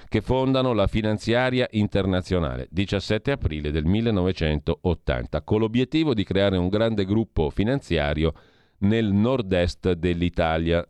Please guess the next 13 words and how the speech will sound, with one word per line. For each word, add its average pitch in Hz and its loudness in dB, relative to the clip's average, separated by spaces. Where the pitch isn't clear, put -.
e - -2
man 101 2
mano 78 0
si 82 -4
arriverà 78 0
appunto 76 -2
agli 73 0
anni 76 0
più 76 -2
recenti 78 -2
con 78 0
Banca 73 -2
Finint. 71 -2